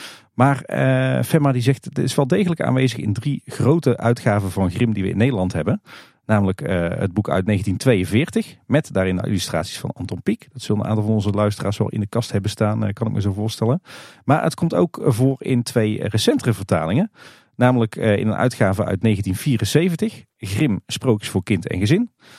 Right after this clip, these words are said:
En, eh, een hele recente uitgave van de Sprookjes van Grimm uit tweeduizend vijf, die, eh, heel mooi en helemaal in kleur is geïllustreerd door Charlotte Desmaton. Daar zit dus ook het, eh, ja, zeg maar het alternatieve einde aan Roodkapje aan, eh,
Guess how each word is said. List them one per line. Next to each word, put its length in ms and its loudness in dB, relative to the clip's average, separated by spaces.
En, 240 2
eh, 420 0
een 120 2
hele 260 2
recente 400 2
uitgave 440 0
van 140 -2
de 60 0
Sprookjes 280 -2
van 120 0
Grimm 260 -2
uit 160 -2
tweeduizend 380 0
vijf, 300 0
die, 280 -2
eh, 320 2
heel 140 4
mooi 400 2
en 140 -2
helemaal 260 0
in 100 -4
kleur 260 0
is 120 -4
geïllustreerd 560 -4
door 200 -2
Charlotte 560 -2
Desmaton. 600 0
Daar 160 -2
zit 180 0
dus 160 -4
ook 200 -2
het, 180 -4
eh, 160 4
ja, 160 0
zeg 140 -4
maar 100 0
het 140 -12
alternatieve 560 0
einde 400 -2
aan 220 -4
Roodkapje 600 -2
aan, 280 -2
eh, 120 -2